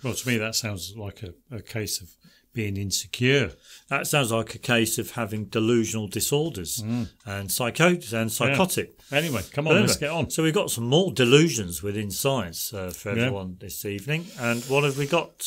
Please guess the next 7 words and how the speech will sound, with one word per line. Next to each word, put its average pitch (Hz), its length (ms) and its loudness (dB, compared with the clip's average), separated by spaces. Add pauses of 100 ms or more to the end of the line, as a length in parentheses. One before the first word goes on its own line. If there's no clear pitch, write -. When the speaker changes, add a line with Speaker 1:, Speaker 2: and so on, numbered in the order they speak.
(140)
Speaker 2:
for 196 500 4
everybody 101 480 0
Speaker 1:
Well, 80 80 -10 (400)
we, 143 60 4
Speaker 2:
precisely 147 460 4
Speaker 1:
well, 131 160 4
Speaker 2:
then, - 20 -2